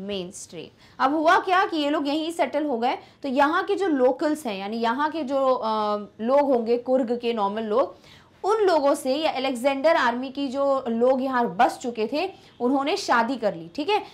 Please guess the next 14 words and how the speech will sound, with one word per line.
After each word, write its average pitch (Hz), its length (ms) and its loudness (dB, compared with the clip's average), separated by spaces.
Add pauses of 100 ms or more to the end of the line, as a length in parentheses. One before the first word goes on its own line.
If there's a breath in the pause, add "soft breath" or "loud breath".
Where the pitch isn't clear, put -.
(120)
अब 277 140 0
इनकी 320 300 2
जब 370 180 0
शादी 277 340 2
हुई 320 160 -2
यहाँ 269 340 -2
पर, 320 140 2
तो 330 100 -2
अब 311 420 -2
इनके 285 340 0
ट्रेडिशंस 285 560 0
जो 233 180 -2
हैं, 240 180 -4
वो 311 100 -4